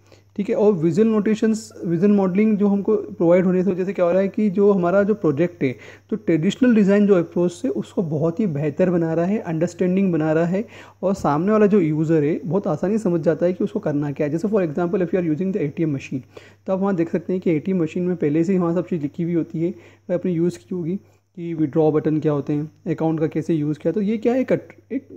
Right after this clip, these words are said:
ग्राफिकल नोटेशन डिज़ाइन किए हैं, कंपोनेंट का डिज़ाइन इस तरह से किया है कि आप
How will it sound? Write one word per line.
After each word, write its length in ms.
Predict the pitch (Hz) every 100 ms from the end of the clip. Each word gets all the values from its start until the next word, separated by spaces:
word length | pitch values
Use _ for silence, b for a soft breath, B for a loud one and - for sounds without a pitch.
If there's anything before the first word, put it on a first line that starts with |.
| -
ग्राफिकल 400 | 190 180 208 226
नोटेशन 420 | 254 214 220 240 202
डिज़ाइन 380 | 170 160 165
किए 180 | 151 165
हैं, 140 | 170 226
कंपोनेंट 420 | 160 143 190 202
का 60 |
डिज़ाइन 360 | 170 151 165 190
इस 140 | 185
तरह 100 | 202
से 160 | 180 170
किया 160 | 170 170
है 60 |
कि 140 | 180 165
आप 380 | 170 202 -